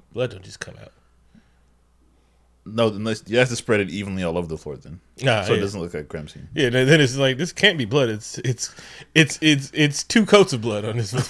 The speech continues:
Speaker 1: floor.
Speaker 2: <laughs>
Speaker 1: Um, so, yeah. Oh, they
Speaker 2: Uh,
Speaker 1: tried to say it wasn't their fault. It was almost like they knew exactly what they were doing.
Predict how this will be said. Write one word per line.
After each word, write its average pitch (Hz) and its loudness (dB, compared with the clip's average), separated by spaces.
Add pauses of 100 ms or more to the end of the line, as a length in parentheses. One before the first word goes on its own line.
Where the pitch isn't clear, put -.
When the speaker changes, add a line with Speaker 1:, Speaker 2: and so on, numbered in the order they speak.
Speaker 1:
floor. 135 -2 (380)
Speaker 2:
<laughs> - -4 (640)
Speaker 1:
Um, 147 8 (480)
so, 156 2
yeah. 151 2 (1200)
Oh, 165 10
they 170 10
Speaker 2:
Uh, - 6
Speaker 1:
tried 175 8
to 160 6
say 160 6
it 156 0
wasn't 151 6
their 156 4
fault. 143 4
It 143 4
was 131 0
almost 139 2
like 139 2
they 131 0
knew 135 0
exactly 127 -2
what 131 -2
they 123 -2
were 120 -2
doing. 120 -4